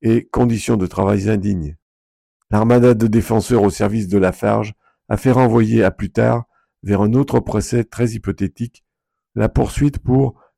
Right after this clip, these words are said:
complicité de crimes contre l'humanité requise par les O N G contre le trust.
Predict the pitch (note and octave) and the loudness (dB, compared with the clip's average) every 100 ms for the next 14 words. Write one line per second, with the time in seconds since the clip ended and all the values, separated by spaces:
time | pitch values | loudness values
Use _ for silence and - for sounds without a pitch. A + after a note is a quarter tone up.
0 | - C#3 B2+ C3+ - G#2+ B2 G#2 - A#2 | -4 -2 0 0 -2 0 2 2 0 0
1 | A2+ G#2 G2 G#2 G2 G2 G2 F#2 G2 G#2+ | 0 -2 -2 -2 0 0 0 -2 -2 -4
2 | - _ _ - A#2 A2+ C#3+ C3+ - A2 | -6 _ _ -2 -2 0 -2 -2 0 2
3 | G#2 F#2 B2 A2+ F#2 A#2 - G2+ G2 F#2+ | 2 2 4 2 2 -2 -2 -4 -2 -2
4 | - G2 F2+ - | -2 -6 -6 -10